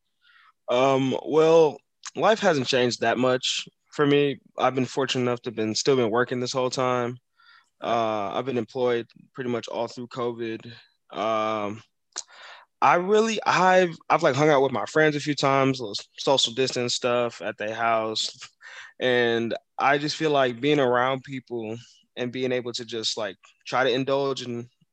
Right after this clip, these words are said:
activities you usually do, but at the safe distance with the precautions, that's the best feeling of normalcy for me. 'Cause, like,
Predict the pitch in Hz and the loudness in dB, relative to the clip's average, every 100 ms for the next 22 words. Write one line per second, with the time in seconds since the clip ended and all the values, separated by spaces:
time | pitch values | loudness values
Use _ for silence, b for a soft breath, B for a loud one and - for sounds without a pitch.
0 | _ - 135 151 143 135 143 147 139 139 | _ -8 -6 -6 -6 -8 -6 -6 -6 -6
1 | 143 147 131 120 - _ - 120 135 - | -4 -4 -2 -4 -4 _ -4 -4 -4 -6
2 | 127 123 131 - 127 123 123 - B - | -6 -4 -6 -4 -4 -2 -6 -10 B -10
3 | 127 127 131 - 123 120 113 123 127 - | -8 -8 -8 -4 -2 -2 -6 -4 -4 -2
4 | 123 110 98 117 131 - 123 110 120 120 | -2 -2 -2 -2 -2 -2 -4 -2 -2 -2
5 | 120 113 104 120 135 131 135 - 123 127 | -4 -8 -6 -2 0 -2 -6 -12 -6 -2
6 | 117 107 | -2 -4